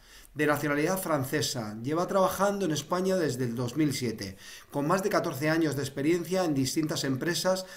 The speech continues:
del sector Martes, que es una fusión entre marketing y tecnología, como el comparador de precios de Kelku y la empresa tecnológica Buy Global.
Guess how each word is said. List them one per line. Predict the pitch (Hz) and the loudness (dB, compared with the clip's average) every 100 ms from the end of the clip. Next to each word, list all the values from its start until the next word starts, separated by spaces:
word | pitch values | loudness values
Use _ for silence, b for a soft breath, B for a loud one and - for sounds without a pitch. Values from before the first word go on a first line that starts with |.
| B | B
del | 143 135 | -2 0
sector | 139 131 - 160 151 | 0 -2 -2 -2 0
Martes, | 139 123 - 101 - | 0 0 -2 -10 -10
que | 127 | -8
es | 120 | -4
una | 139 | -2
fusión | 151 139 156 | -2 -2 0
entre | 143 120 | 0 2
marketing | 131 151 165 165 143 | 4 4 2 0 0
y | |
tecnología, | 131 123 117 123 104 95 B B B | 0 -2 -2 -2 -4 -6 B B B
como | 156 147 | -2 0
el | 139 | 2
comparador | 135 139 131 175 170 | 4 4 4 2 2
de | 170 | 0
precios | 165 139 - 120 113 | 0 -2 0 -2 -2
de | 117 | -4
Kelku | 156 165 165 208 214 B B B | 0 0 2 0 -2 B B B
y | 147 | 4
la | |
empresa | 143 135 160 175 185 | 4 4 0 -2 -2
tecnológica | 156 143 165 170 170 170 | 0 0 0 -2 -2 -2
Buy | 135 127 143 | 0 2 2
Global. | 120 113 101 95 | 2 0 -2 -6